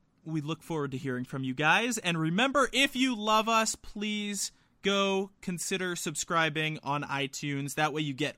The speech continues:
all the latest Taylor Talk episodes downloaded directly to your iTunes library automatically each week. You don't have to go look for it. You don't have to wonder, "I wonder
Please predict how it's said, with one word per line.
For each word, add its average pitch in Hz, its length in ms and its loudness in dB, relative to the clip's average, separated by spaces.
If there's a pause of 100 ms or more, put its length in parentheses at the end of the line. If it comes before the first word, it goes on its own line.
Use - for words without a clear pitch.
all 220 200 4
the 185 120 -2
latest 160 400 -2
Taylor 143 240 -2
Talk 139 260 -4
episodes 135 460 -6
downloaded 165 600 2 (340)
directly 180 600 0
to - 140 -6
your 156 180 -2
iTunes 139 480 -2
library 131 600 -6
automatically 143 680 0
each 180 340 -4
week. 156 360 -6
You 135 100 -12
don't 156 260 -4
have 147 240 -4
to 147 60 -12
go 147 180 -2
look 139 320 -4
for 131 320 -8
it. 139 160 -8
You 131 100 -6
don't 135 160 -8
have 135 200 -8
to 165 80 -6
wonder, 226 380 -4
"I 208 100 -4
wonder 453 260 -8